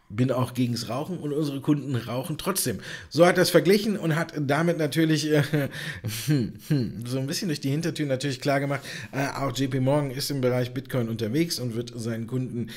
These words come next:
hier den Handel anbieten. Einen letzten Seitenhieb konnte er sich dann, äh, trotzdem nicht, äh, bei dem Interview verkneifen und hat dann noch so zum Schluss gesagt, ähm, „Woher wissen Sie eigentlich, dass es bei einundzwanzig Millionen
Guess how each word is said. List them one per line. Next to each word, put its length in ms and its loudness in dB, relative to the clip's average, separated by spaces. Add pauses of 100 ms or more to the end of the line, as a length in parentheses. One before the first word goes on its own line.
(180)
hier 160 0
den 200 0
Handel 360 0
anbieten. 540 -4 (240)
Einen 100 0
letzten 420 2
Seitenhieb 640 2
konnte 260 2
er 40 4
sich 160 -2
dann, 220 0
äh, 160 0
trotzdem 380 0
nicht, 280 -2
äh, 320 2 (300)
bei 100 0
dem 160 0
Interview 320 2
verkneifen 720 0
und 200 -2
hat 140 -4
dann 120 6
noch 120 0
so 220 0
zum 200 -4
Schluss 280 -4
gesagt, 420 -2
ähm, 300 -2 (560)
„Woher 320 -2
wissen 260 0
Sie 140 4
eigentlich, 260 0
dass 200 -4
es 100 -6
bei 120 -8
einundzwanzig 600 -8
Millionen 420 -2